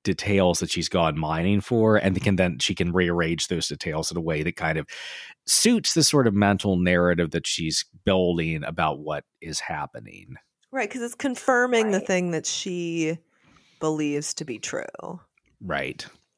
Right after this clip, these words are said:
Speaker 3: Yes.
Speaker 2: And she does it the mo-, I mean, she does it with Missus Gross. She does it with everybody, but it's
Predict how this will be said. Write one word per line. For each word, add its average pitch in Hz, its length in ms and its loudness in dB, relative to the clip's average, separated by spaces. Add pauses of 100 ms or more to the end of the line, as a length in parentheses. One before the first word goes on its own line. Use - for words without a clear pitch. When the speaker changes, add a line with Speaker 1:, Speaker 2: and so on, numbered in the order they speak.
(280)
Speaker 3:
Yes. - 440 -8
Speaker 2:
And 220 100 -2
she 294 100 2
does 381 200 4
it 453 120 0
the 277 80 4
mo-, 196 280 2
I 233 60 2
mean, 262 100 -2
she 294 100 -4
does 330 160 2
it 269 40 0
with 226 100 0
Missus 190 260 -6
Gross. 151 240 -4
She - 100 -8
does 453 160 2
it 415 60 4
with 254 120 0
everybody, 190 440 0
but 247 160 -2
it's 262 160 -8